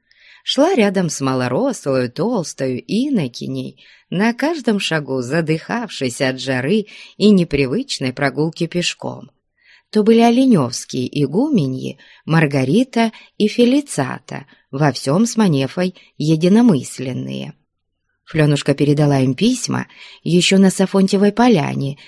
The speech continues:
и там обо всём нужном переговорила.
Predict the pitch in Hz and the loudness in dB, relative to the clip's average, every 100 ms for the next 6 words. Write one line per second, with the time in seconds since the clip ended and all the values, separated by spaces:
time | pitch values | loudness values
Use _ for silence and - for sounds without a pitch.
0 | - - 269 294 139 143 208 175 135 - | -20 -4 -2 0 -2 2 2 2 0 -2
1 | 135 127 143 175 180 180 185 190 190 160 | 0 2 0 2 2 2 2 2 2 0
2 | 131 131 - | -2 -8 -12